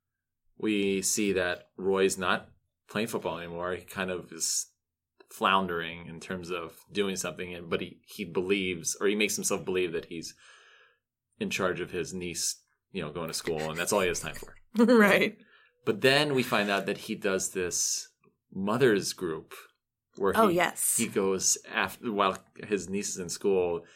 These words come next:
Speaker 1: he goes over to the mother's house and they all watch,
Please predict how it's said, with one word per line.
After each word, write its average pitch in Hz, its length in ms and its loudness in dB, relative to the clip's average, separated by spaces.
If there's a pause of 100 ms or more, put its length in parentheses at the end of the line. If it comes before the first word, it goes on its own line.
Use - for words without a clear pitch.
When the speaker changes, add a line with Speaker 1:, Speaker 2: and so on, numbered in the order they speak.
(140)
Speaker 1:
he 107 120 -2
goes 95 160 4
over 90 200 4
to 87 80 -2
the 82 120 -6
mother's 87 600 -2 (100)
house 85 420 -2
and 80 80 -8
they 85 60 -6
all 92 220 2
watch, 82 640 -4